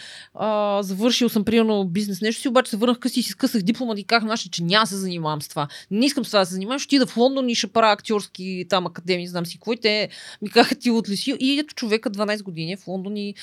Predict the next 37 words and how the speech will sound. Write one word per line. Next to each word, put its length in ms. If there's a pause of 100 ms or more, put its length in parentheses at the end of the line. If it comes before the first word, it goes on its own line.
(100)
всъщност 360
е 40
мениджър 420
на 180
български 380
актьори 480 (220)
и 100
ги 100
обучава, 560
така 200
че 120
да 80
говорят 440
хубав 320
английски, 420
че 160
да 80
са 100
конкурентно 520
способни, 460
да 60
могат 180
да 40
се 60
снимат 220
чужди 240
продукции. 460
Мария 300
Бакалова 260 (600)
е, 120
така 220
да 60
се 100
каже, 260
негов, 460
а, 40
а, 380